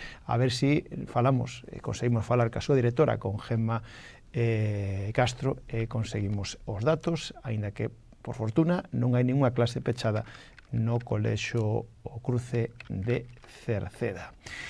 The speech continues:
Chama a atención, en canto aos colexios, o ies de Ordes, que é o segundo en Galicia en número de positivos, ten corenta e oito. Tamén en Carral, en Tabeallo,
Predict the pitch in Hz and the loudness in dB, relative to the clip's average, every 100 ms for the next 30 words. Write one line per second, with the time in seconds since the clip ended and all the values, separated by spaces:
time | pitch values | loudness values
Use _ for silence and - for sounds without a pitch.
0 | - - - - - - - - - - | -12 -14 -16 -18 -20 -20 -20 -20 2 8
1 | 131 139 131 143 127 180 139 123 131 127 | 12 10 10 8 10 10 10 8 8 8
2 | 135 - 151 160 156 175 180 - - - | 4 8 12 12 12 10 8 6 0 0
3 | - - - - 131 123 120 120 123 151 | -2 -6 -4 4 8 10 10 8 4 6
4 | 156 156 156 - 135 113 127 185 151 139 | 10 8 8 2 2 4 10 10 10 8
5 | 135 - - 120 139 - 123 143 156 147 | 6 2 4 6 6 4 4 4 4 4
6 | 143 120 135 123 123 120 127 151 151 123 | 6 6 6 4 4 6 6 6 6 4
7 | 113 - - 147 113 - 143 147 - 123 | 2 -2 0 2 2 2 2 2 4 6
8 | 117 113 110 113 120 139 131 - - - | 6 4 2 2 6 6 4 -6 -12 -4
9 | 117 117 123 120 113 117 131 117 113 143 | 2 4 6 6 4 6 6 6 8 8
10 | 127 120 117 120 | 10 8 8 4